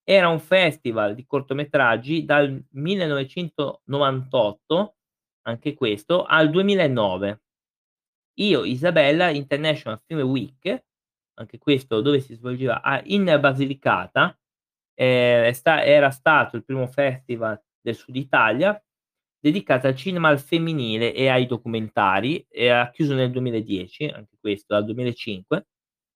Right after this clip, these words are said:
Poi Ialari in corto, anche questo, ehm, la prima volta nel duemilaquattro, anche questo, chiuso nel duemilanove.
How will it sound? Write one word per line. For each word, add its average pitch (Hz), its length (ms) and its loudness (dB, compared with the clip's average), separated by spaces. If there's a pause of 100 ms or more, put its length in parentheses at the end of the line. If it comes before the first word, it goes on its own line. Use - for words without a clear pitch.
(140)
Poi 151 380 4 (340)
Ialari 156 800 4 (220)
in 147 160 -2
corto, 127 560 0
anche 131 260 0
questo, 127 600 0 (340)
ehm, 117 520 -4 (680)
la 123 120 -2
prima 135 200 0
volta 143 280 2
nel 127 180 -6
duemilaquattro, 123 880 -2
anche 117 220 -6
questo, 143 640 -6 (1300)
chiuso 131 320 -2
nel 110 140 -4
duemilanove. 113 800 -4